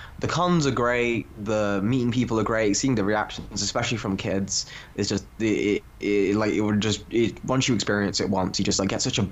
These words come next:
buzz from it. You get such a feeling of just, like, "Wow, I made a memory. I, I, I, I managed to bring the life,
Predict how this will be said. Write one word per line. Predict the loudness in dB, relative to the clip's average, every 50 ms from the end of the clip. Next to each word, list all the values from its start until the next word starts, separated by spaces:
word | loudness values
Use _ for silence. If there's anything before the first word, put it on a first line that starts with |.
| -6 -12 -14 -16 -8 -4
buzz | -2 -2 -2 -2
from | -2 -2 -2 -2
it. | -2 -2 -2
You | -2
get | -2 -2 -2 -2
such | -2 -2 0 0
a | 2 2 2 0 -2 -6 -14 -18 -18 -18 -18 -14 -10
feeling | -6 0 2 2 4 4 4 2
of | 2 2
just, | 0 0 0
like, | -2 -4 -6 -8 -14 -10 -8 -4 -2
"Wow, | -2 0 0 2 2
I | 2 0
made | 0 -2 0 0 2 2 2 2 0 0
a | 2 0
memory. | 0 0 0 0 -2 -2 -2 -2 -2 -2
I, | 0 0
I, | 0 0 0 0 0 0
I, | 0 0 0 0 0 2 0
I | 0
managed | 0 0 0 -2 -2 -2 -4
to | -4 -4
bring | -4 -2 0 0 0 0 0
the | 0 -2 -2 0 0 2
life, | 2 2 2 2 0 0 -2 -4 -6 -8